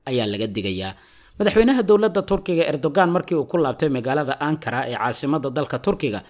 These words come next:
waxa uu yiri, "Waa in la ogaadaa Gaza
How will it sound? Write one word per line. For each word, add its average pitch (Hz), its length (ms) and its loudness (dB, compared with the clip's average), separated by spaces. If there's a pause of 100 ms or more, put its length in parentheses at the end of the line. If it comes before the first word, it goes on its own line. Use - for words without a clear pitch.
(340)
waxa 190 280 4
uu 185 140 4
yiri, 180 240 4 (300)
"Waa 202 120 4
in 247 160 2
la 180 80 4
ogaadaa 143 640 0 (140)
Gaza 185 380 2